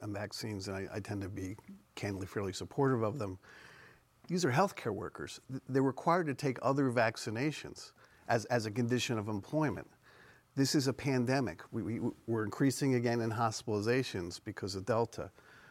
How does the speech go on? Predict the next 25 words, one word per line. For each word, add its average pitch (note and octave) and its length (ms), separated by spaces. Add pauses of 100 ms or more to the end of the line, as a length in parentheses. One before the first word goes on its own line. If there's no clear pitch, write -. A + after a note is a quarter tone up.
(100)
Um, G2 380 (100)
it's, G#2 220
it's A2+ 140
all A#2 100
moving B2+ 320
up C#3+ 140
a C#3+ 40
little G#2+ 240
bit. - 300
We G#2 140
still A#2 200
got A2+ 140
a, F#2+ 260
a G#2+ 40
long C3 320
way D3 100
to, C3+ 80 (100)
even C3+ 200
though C3 100
Rhode A#2+ 240
Island's B2+ 340
fifth - 240
in C3 60
the A#2+ 80
country, C#3+ 540